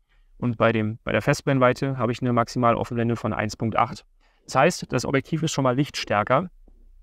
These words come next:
und, äh, du kannst also die Blende weiter öffnen und dafür zum Beispiel die Verschlusszeit kürzer machen. Man spricht ja hier auch sehr gerne von schnellen Objektiven.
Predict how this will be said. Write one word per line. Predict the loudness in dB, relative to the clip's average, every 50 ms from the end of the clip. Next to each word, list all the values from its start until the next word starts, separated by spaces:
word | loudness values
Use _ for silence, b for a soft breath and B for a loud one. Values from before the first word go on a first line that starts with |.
| -20 -20 -20 -18 -2
und, | 0 2 4 4 4 2 0 2
äh, | 4 4 6 4
du | 4
kannst | 4 2 4 4
also | 2 0 0
die | 2
Blende | 2 2 2 2 0
weiter | 0 0 0 -2
öffnen | -6 -6 -4 -2 -2 -2 b b b b b b
und | -2 2
dafür | 2 2 2 0
zum | 0 2
Beispiel | 2 2 0 0 -4
die | -4 -4
Verschlusszeit | -4 -4 -4 -2 -4 -4 -2 -2 -4 -4 -4
kürzer | -6 -8 -6 -4 -6 -6
machen. | -6 -6 -10 -14 -20 -20 -20 -20 -20 -20 -20 -10 -4
Man | -4 -4
spricht | -2 -2 -4 -2 0
ja | 0 -2
hier | 0 0 -2 -2
auch | -2 -4
sehr | -2 -2 -2 0
gerne | 2 0 0 0
von | -2 -2 -4 -4 -4 -4 -6 -10
schnellen | -14 -8 -4 -2 -2 0 0 -2 -2 -2 -4 -4
Objektiven. | -4 -4 -2 -2 -4 -4 -6 -6 -4 -2 -2 0 -2 -2 -4